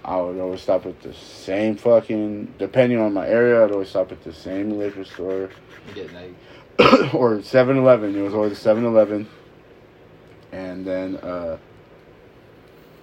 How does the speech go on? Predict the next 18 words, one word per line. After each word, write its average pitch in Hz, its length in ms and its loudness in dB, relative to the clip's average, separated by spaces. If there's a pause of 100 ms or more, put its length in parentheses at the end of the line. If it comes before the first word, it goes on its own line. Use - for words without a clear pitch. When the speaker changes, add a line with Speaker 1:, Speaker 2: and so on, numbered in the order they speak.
(840)
Speaker 1:
I 90 80 -12
would 90 140 -10
get 90 160 -12
something 90 220 -12
to 78 80 -18
drink, 110 260 -6
get 90 140 -12
some 87 140 -14
blunts, 110 460 0 (1160)
sit - 320 -6
down, 113 440 -2 (120)
roll 98 240 -6
my 95 120 -6
blunt, 107 360 -4 (2750)
call 101 180 -2
somebody 98 340 -4
from 90 200 -12
home 113 340 0